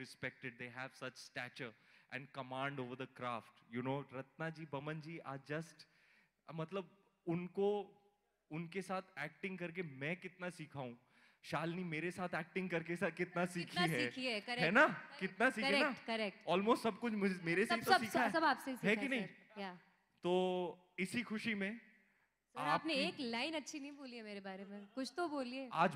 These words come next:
Speaker 1: बहुत हॉट लग रही हैं आप। Really, मतलब ट्रेलर में देखो एकदम कैरेक्टर में घुसी हुई हैं। आज तो मतलब अलग अवतार में ही।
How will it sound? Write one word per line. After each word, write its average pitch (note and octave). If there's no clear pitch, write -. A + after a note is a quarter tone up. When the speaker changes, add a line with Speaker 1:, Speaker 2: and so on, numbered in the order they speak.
Speaker 1:
बहुत E3+
हॉट D#3
लग C#3+
रही C3+
हैं B2+
आप। G2
Really, F#3
मतलब G3
ट्रेलर F#3+
में A3
देखो G#3
एकदम G3+
कैरेक्टर F#3
में G3+
घुसी D3
हुई F3
हैं। F#3
आज E3
तो G3+
मतलब G3+
अलग F#3+
अवतार F#3
में F3
ही। A#2